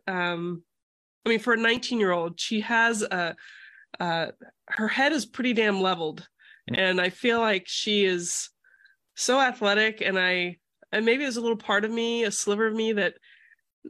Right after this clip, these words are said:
Speaker 1: not envy in a bad way. Like,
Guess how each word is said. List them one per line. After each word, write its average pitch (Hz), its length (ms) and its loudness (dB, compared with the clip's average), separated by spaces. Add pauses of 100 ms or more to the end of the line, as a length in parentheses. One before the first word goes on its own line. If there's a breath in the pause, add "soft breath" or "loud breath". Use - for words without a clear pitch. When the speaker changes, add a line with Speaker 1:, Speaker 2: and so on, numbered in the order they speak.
(260)
Speaker 1:
not 302 220 -2
envy 202 320 2
in 180 100 0
a 170 100 -4 (140)
bad 165 380 -2
way. 190 480 -2
Like, 180 320 -4